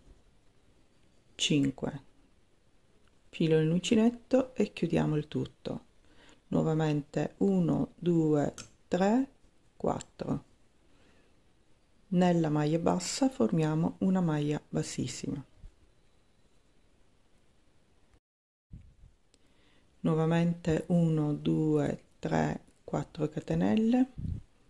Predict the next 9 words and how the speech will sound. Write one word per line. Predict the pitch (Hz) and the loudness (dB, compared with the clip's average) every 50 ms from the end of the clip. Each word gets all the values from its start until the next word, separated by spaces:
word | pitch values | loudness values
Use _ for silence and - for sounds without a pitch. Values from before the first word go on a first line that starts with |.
| _ _ _ | _ _ _
filo | _ - 170 160 156 151 | _ -2 0 0 2 0
nell'uncinetto, | 151 151 151 156 165 175 170 - 220 208 208 220 233 226 - - | 0 0 0 0 0 -2 0 0 2 4 4 2 2 0 -2 0
entriamo | 220 214 214 - - 165 160 156 156 160 | 0 2 2 2 0 0 0 0 0 0
nell'altro | 151 151 151 147 156 160 170 170 - 226 | 0 -2 -2 -2 -2 -2 -2 -2 -4 -4
spazio, | 226 - - - 170 156 160 - - - - 226 214 226 - - _ | -4 -4 -4 -6 -6 -6 -6 -10 -12 -6 -2 -2 -2 -2 -2 -6 _
uno, | - 160 156 156 151 151 156 175 202 233 240 - _ _ _ _ _ _ _ _ _ _ _ _ _ _ _ _ _ _ _ _ _ _ _ _ | -4 -2 0 0 0 0 0 0 0 0 -2 -6 _ _ _ _ _ _ _ _ _ _ _ _ _ _ _ _ _ _ _ _ _ _ _ _
due, | - 156 151 147 139 143 147 151 156 175 202 - _ - - - _ _ _ _ _ _ _ _ _ _ _ _ _ _ _ _ _ _ _ _ _ _ _ _ _ _ _ | -6 -2 -2 -2 0 0 -2 -2 -2 -2 -4 -6 _ -20 -20 -20 _ _ _ _ _ _ _ _ _ _ _ _ _ _ _ _ _ _ _ _ _ _ _ _ _ _ _
tre, | - 147 147 147 143 147 165 196 - - _ _ _ _ - - - - - _ _ _ - - - _ _ _ _ _ _ _ _ _ _ _ _ _ _ _ _ _ _ - - - | -8 -4 -2 -2 -2 -2 -4 -6 -8 -12 _ _ _ _ -20 -20 -20 -20 -20 _ _ _ -20 -20 -20 _ _ _ _ _ _ _ _ _ _ _ _ _ _ _ _ _ _ -10 -6 -6
quattro, | - 131 127 - - _ - 185 - 214 233 233 | -4 -4 -6 -10 -14 _ -10 -4 -2 -2 -2 -2